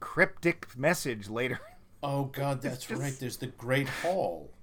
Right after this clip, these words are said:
Speaker 2: right?
Speaker 1: Yes,
Speaker 2: Okay.
Speaker 1: yes. <laughs> So we, we see J J,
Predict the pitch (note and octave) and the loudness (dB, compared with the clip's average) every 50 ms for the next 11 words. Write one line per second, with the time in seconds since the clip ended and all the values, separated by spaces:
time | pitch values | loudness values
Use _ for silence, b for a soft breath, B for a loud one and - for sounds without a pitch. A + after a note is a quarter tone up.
0 | - - - - - - A2 B2 C#3 E3+ F#3 - D#3 D#3+ G3 G#3 A3 A3 G#3+ G#3+ | -20 -20 -20 -18 -12 -8 -6 -4 -4 -6 -6 -4 0 4 6 8 10 12 12 12
1 | A#3 A#3 G#3 - - - - - - B2+ B2+ B2+ E3 F3+ F#3 F#3 F#3+ F#3+ G3 G3+ | 12 10 8 4 2 -2 -4 -4 -8 -6 0 4 6 8 10 10 12 12 10 10
2 | G#3 - - - - - - - - - D5+ D5 C5+ - - - A#4 - - - | 8 6 -4 -6 -2 0 0 0 2 0 -4 -4 -6 -8 -2 -2 -2 -2 -2 -8
3 | - - - - - - B3+ A#3 A#3 A3 - B B B B B - - - - | -12 -12 -10 0 8 10 12 12 12 10 6 B B B B B -20 -20 -20 -18
4 | - - E3+ G#3+ B3 B3+ F3 G3+ A3 G#3+ - - - C4 C4 C4 B3+ A3+ F3 C#3 | -6 2 4 6 6 6 4 4 4 4 4 2 0 0 0 0 -2 -2 0 4
5 | E3+ F#3 F3+ F3+ D3+ C3 D3 C3 B2 A#2+ B2 B2 B2 | 6 8 8 6 6 4 4 4 4 4 2 0 -2